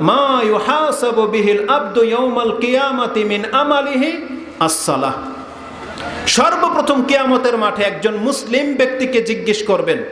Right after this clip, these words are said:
"তোমার নামাজের রেজাল্ট দাও।" "ফাইন সালুহাত ফাকাদ আফলাহা ওয়া আনজাহ।"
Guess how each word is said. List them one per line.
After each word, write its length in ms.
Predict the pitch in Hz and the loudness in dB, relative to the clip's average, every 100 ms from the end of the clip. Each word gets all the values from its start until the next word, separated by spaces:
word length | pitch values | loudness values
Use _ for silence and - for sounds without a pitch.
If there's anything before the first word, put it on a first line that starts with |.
| - - - - - - | -12 -14 -16 -18 -10 -2
"তোমার 240 | 175 165 | 0 2
নামাজের 600 | 160 170 185 190 196 - | 2 2 0 0 -2 0
রেজাল্ট 300 | 151 147 131 | 0 2 0
দাও।" 160 | 113 - - - - - - | -2 -4 -6 -8 -10 -12 0
"ফাইন 340 | - 180 226 214 | 2 4 2 0
সালুহাত 500 | - 320 339 262 226 - - - - - - | 2 2 4 2 0 -4 -8 -10 -12 -8 0
ফাকাদ 340 | 196 202 190 | 2 2 0
আফলাহা 680 | 277 320 330 262 269 - 220 | 2 2 2 4 2 4 2
ওয়া 180 | 185 180 | 2 2
আনজাহ।" 440 | 170 160 139 180 | 0 0 0 0